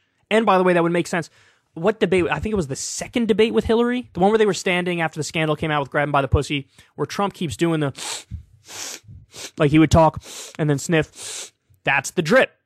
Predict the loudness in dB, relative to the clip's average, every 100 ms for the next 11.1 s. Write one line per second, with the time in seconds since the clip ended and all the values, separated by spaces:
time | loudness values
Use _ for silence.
0 | _ _ _ _ -4 -2 -2 -2 -2 0
1 | -2 -6 -4 -4 -6 -10 -6 -6 -6 -4
2 | 2 4 4 4 0 0 2 4 4 2
3 | 0 -6 -6 0 0 2 -2 -2 -4 -6
4 | -8 _ _ _ 0 2 2 0 -6 _
5 | _ _ _ -18 -14 -10 -6 -2 0 0
6 | 2 2 2 2 0 0 -2 0 0 0
7 | -2 0 0 -2 -2 -2 -2 -2 -6 -10
8 | -6 -4 0 0 0 -4 -2 0 2 2
9 | 2 4 2 2 0 -2 -6 -4 -2 0
10 | -2 -2 -4 0 0 0 -2 -2 -2 -2
11 | -4